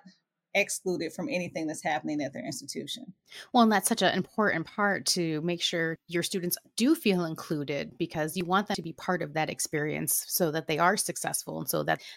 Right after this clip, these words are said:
Speaker 2: the, uh, universities and colleges are successful as well.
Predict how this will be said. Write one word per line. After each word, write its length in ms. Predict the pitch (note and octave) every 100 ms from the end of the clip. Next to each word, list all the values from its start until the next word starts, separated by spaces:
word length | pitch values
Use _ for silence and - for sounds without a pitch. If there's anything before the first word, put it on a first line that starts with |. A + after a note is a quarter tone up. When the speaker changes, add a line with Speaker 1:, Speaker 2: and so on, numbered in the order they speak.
| -
Speaker 2:
the, 440 | D#3+ D#3 D3+ D#3 D#3
uh, 200 | D3 D#3+
universities 560 | F3 F3+ F3+ - E3+
and 100 | D3
colleges 440 | - E3+ D#3 D3+ D#3
are 120 | D#3
successful 600 | - - D#3+ - - D3+
as 100 | C#3
well. 340 | D3+ - -